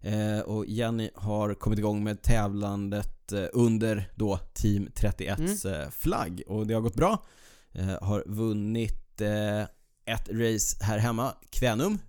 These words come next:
Speaker 1: med stor marginal. Och nu i helgen såg jag att hon är i Norge och tävlar. Och jag såg nog bilder på henne högst upp på en, eh, prispall
Speaker 2: Ja.
Speaker 1: även där.
Speaker 2: Se där.
Speaker 1: Så riktigt kul. Eh, värt att notera i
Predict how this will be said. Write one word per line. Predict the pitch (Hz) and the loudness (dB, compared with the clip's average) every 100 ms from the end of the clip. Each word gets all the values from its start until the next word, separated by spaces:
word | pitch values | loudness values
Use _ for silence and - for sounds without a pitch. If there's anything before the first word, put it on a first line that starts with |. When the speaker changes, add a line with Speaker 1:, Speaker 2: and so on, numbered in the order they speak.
| - _ - | -18 _ -10
Speaker 1:
med | 95 95 | -6 -4
stor | 113 | -2
marginal. | 113 120 135 185 175 | -2 0 0 -2 -2
Och | 135 | 0
nu | 143 147 175 | 0 0 -2
i | |
helgen | 170 165 170 | -4 -4 -4
såg | - | -4
jag | 170 | -2
att | - | -2
hon | 160 | -4
är | 160 | -4
i | - 151 151 151 | -4 -4 -2 -2
Norge | 151 160 214 185 | -4 -6 -6 -4
och | 123 | -2
tävlar. | 120 120 98 98 | 0 0 0 -2
Och | |
jag | 113 | -4
såg | - 147 | -4 -6
nog | 160 160 | -6 -4
bilder | 165 151 | -2 -2
på | 147 151 | -2 -2
henne | 147 147 139 - - - - | 0 -2 -4 -12 -20 -20 -8
högst | 139 131 - | -8 -6 -4
upp | 123 - | -4 -6
på | - 117 | -6 -2
en, | 117 113 113 | -2 -2 -4
eh, | 107 - | -4 -2
prispall | 120 104 - - 202 | 0 0 2 2 4
Speaker 2:
Ja. | 247 127 | 2 0
Speaker 1:
även | 104 190 151 | -2 -4 0
där. | - - - - - | 0 0 -4 -18 -16
Speaker 2:
Se | - 165 | -10 -4
där. | 240 269 139 - - | -2 -2 -4 -12 -10
Speaker 1:
Så | - 120 123 117 - | 2 4 4 2 -2
riktigt | 123 131 123 | -2 -2 0
kul. | - 190 117 - - - - | 2 2 0 -8 -14 -16 -8
Eh, | 101 117 117 | -2 0 2
värt | 127 120 | 0 0
att | 107 | -4
notera | 113 - 123 117 113 113 - | 2 4 4 4 0 -2 -4
i | 117 110 | -2 -2